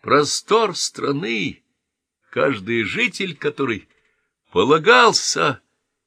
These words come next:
и себя полагал заведомо виновным в том, в чем станут виноватить.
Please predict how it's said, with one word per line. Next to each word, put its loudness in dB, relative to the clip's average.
и -8
себя 0
полагал -2
заведомо -6
виновным 2
в -20
том, 0
в -18
чем -4
станут -6
виноватить. -12